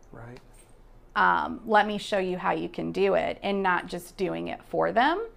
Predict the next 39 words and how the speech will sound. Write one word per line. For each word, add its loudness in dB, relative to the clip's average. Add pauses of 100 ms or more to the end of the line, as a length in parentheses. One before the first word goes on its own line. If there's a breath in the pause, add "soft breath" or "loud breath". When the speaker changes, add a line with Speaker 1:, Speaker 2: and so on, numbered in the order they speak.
(480 soft breath)
Speaker 2:
You 2
know, 6
there's 6
a 4
sense 0
of 2
enabling 0
that 2
as 4
you -4
grow 6
from -2
two 0
hundred -2
to -4
eight -2
hundred, -4 (300 loud breath)
I -4
can't -4
print 0
a 0
hundred, 0
eight 2
hundred -4
pay 2
stubs 0
anymore, -6
right? 2 (160)
Speaker 1:
Right. -12
Speaker 2:
So 10
I 12
would 6
say 4
the 2
small 4
stuff, 0
really 4
having 4
to, 2